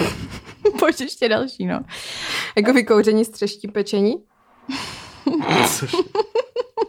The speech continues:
Speaker 3: Krtkův dort.
Speaker 1: <laughs> Jo, počkej. Jo, je líbání nevěra?
Speaker 3: No jasně.
Speaker 1: Jo?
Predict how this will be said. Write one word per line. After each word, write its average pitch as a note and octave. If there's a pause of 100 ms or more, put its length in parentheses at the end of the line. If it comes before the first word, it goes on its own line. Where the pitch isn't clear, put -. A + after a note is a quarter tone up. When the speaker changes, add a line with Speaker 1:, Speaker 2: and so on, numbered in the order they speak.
(200)
Speaker 3:
Krtkův A#2+
dort. G#2
Speaker 1:
<laughs> - (3000)
Jo, A3+
počkej. A#3+
Jo, A3+
je A3+
líbání A#3+
nevěra? A3+ (1000)
Speaker 3:
No F#2
jasně. E2 (340)
Speaker 1:
Jo? G#3+